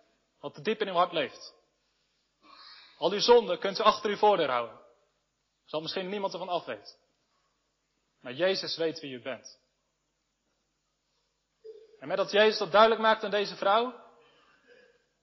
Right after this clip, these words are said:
komt die vrouw tot ontdekking, met, als Jezus dit weet, deze man, dan moet hij wel iets bijzonders zijn.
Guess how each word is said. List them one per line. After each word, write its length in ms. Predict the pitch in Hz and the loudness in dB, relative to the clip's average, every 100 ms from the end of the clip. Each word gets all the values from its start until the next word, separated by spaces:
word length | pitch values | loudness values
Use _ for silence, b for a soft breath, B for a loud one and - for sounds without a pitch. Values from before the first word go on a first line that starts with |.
| _ _ | _ _
komt 180 | - 165 | -18 -16
die 100 | 190 | -6
vrouw 280 | 214 214 202 | 2 6 4
tot 180 | 185 180 | 2 -8
ontdekking, 540 | 160 180 180 165 131 _ _ | -4 -4 -4 -8 -10 _ _
met, 160 | - 127 _ _ _ _ - | -20 -20 _ _ _ _ -16
als 140 | 135 | -8
Jezus 320 | 160 160 123 | -4 -4 -6
dit 160 | - 196 | -10 -6
weet, 360 | 190 202 - - | -4 -4 -6 -8
deze 220 | 185 180 | -6 -6
man, 340 | 185 196 214 - - _ _ _ _ _ _ _ _ _ _ | -4 -6 -6 -20 -20 _ _ _ _ _ _ _ _ _ _
dan 160 | 127 | -16
moet 140 | 156 190 | -10 -2
hij 140 | 202 | 0
wel 400 | 196 190 180 - - _ _ _ _ _ - | 2 2 0 -10 -20 _ _ _ _ _ -18
iets 180 | 220 - | -14 -8
bijzonders 360 | 196 170 120 | -4 -4 -6
zijn. 180 | 117 110 | -12 -16